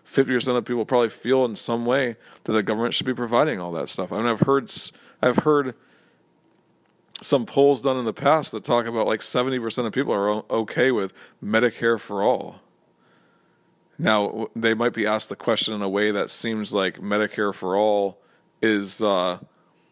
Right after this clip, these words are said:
a good thing, or maybe it's framed in a way that makes people say yes. But hey, it's very important that we start teaching people, and that's what we can do every single day, okay?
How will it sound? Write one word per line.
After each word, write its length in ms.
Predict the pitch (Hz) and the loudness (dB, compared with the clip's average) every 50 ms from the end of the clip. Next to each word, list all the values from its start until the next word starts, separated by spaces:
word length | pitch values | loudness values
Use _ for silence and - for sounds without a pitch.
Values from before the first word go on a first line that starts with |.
| _ _ _ _ _ _ _ _ - | _ _ _ _ _ _ _ _ -2
a 80 | 110 104 | -2 0
good 280 | 92 - 110 117 120 | 0 0 -2 0 0
thing, 180 | - 113 117 113 | 0 0 0 0
or 80 | 107 | 0
maybe 200 | 95 98 101 101 | -2 0 0 0
it's 160 | 98 92 - - | 0 0 -4 -6
framed 340 | - - 117 107 110 107 | -2 0 0 0 2 0
in 220 | 104 101 101 90 - - | -2 -4 -4 -6 -2 0
a 100 | 101 104 | 0 0
way 180 | 101 104 104 | 2 2 0
that 160 | 104 101 - | 0 0 -2
makes 180 | 95 107 107 101 | -2 -4 -4 -6
people 220 | - - 104 92 | -6 -6 -6 -4
say 260 | - - - - 117 127 | -4 -2 0 2 2 2
yes. 400 | 123 101 85 71 76 - - - | 2 0 -2 -4 -4 -6 -8 -8
But 260 | _ - 85 - - | _ -6 -6 -4 -4
hey, 360 | 120 147 123 104 90 80 - - _ _ _ _ _ _ _ - | -2 0 0 0 -2 -4 -10 -18 _ _ _ _ _ _ _ -6
it's 160 | - 107 107 | -6 -6 -4
very 300 | 110 123 135 156 165 135 | -2 2 2 4 4 2
important 460 | 110 101 - - 123 123 82 104 101 | 0 -4 -2 0 2 2 2 0 -2
that 240 | 92 92 - - - | -4 -4 -4 -4 -6
we 480 | 98 98 113 131 139 127 113 101 92 - _ _ _ _ _ | -4 -2 0 0 2 0 0 -4 -6 -8 _ _ _ _ _
start 320 | - - - 113 101 - - | -6 -2 0 0 0 -2 -4
teaching 400 | - - 135 - - 104 92 90 | -4 -4 -4 -2 -4 -4 -6 -6
people, 440 | - 95 82 - 76 76 82 92 - _ - | -6 -8 -6 -6 -6 -8 -8 -10 -16 _ -10
and 180 | - - 92 104 | -8 -4 0 2
that's 200 | 139 160 156 - | 2 2 2 0
what 220 | 143 120 - - | -4 -4 -4 -4
we 160 | 95 113 120 | -6 -8 -6
can 200 | 110 120 110 104 | -4 -4 -6 -4
do 180 | 95 110 107 104 | -2 0 0 0
every 220 | 101 95 98 95 | 0 0 -2 -4
single 280 | - - 101 98 87 85 | -6 -6 -6 -4 -4 -4
day, 160 | 76 76 73 67 | -2 -2 -4 -4
okay? 400 | 57 - - - 92 92 98 95 | -4 -6 -6 -4 -4 -4 -4 -6